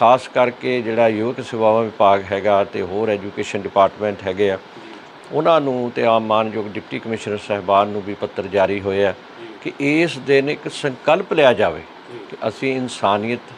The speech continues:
Speaker 1: ਦੀ ਸੇਵਾ ਕਰਾਂਗੇ,
Speaker 2: ਜੀ।
Speaker 1: ਅਸੀਂ ਮਾਨਵਤਾ ਦੀ ਸੇਵਾ ਕਰਾਂਗੇ, ਅਸੀਂ ਆਪਸੀ ਭਾਈਚਾਰਕ ਸਾਂਝ ਦੀ ਮਜ਼ਬੂਤੀ ਲਈ ਕੰਮ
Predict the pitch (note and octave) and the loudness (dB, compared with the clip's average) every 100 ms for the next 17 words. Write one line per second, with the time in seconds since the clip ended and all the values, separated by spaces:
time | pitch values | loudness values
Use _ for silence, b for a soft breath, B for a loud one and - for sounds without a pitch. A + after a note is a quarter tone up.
0 | - - - - - - - G#2 A2 - | -20 -20 -20 -20 -20 -20 -20 -10 -10 -2
1 | A2 G#2 A2 A2 A#2 A2+ A2+ A#2+ - A2+ | 2 4 4 2 2 0 -6 -10 -12 -10
2 | A#2+ A2+ A2+ A2 - F#2+ G2+ A2 A#2+ A#2+ | -8 -6 -6 -6 -10 0 2 2 0 -2
3 | A#2 A2 - G#2 G#2+ G#2 A2 A#2+ A2+ A2 | -2 -4 -8 -2 0 0 0 0 -2 -4
4 | G2+ G2+ B2 A#2 A#2 B2 B B B - | -6 -8 -6 -6 -8 -10 B B B 2
5 | G#2+ G#2+ - B2+ - A2+ G#2 G2+ A#2 A#2 | 4 4 -2 -8 2 4 4 2 0 0
6 | A#2 - A2 C#3 D#3+ D3+ B2+ A2+ G2 G#2+ | -6 0 2 2 2 -2 -2 -4 -4 -6
7 | B2 A#2+ A#2+ A#2 G#2 | -6 -4 -2 -2 -2